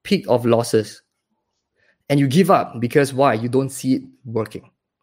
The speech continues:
All right, guys, I'm hoping that you're, you're seeing this right now. You see, this is the peak of your loss on your fourth month, right? Over here.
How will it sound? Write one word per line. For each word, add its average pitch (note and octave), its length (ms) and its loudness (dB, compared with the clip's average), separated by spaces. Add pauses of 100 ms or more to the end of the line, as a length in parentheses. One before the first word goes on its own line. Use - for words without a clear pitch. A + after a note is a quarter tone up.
(920)
All A#2+ 80 -2
right, D#3 180 4
guys, E3+ 220 4
I'm D3 120 2
hoping F3 240 0
that F3 120 4
you're, C#3 140 2
you're D3 140 -2
seeing D#3+ 240 -6
this D3 160 -2
right C3+ 160 0
now. B2+ 120 0
You A2+ 80 -4
see, D#3 280 -8
this E3 340 0
is G#3 120 -6
the F#3+ 100 0
peak F3+ 280 -6
of C3 140 -4
your B2+ 120 2
loss B2+ 260 0
on A#2+ 120 -8
your A#2+ 120 -2
fourth D3 340 -4
month, B2+ 360 -4
right? A#2 360 -6
Over B2+ 180 -4
here. A#2 380 -2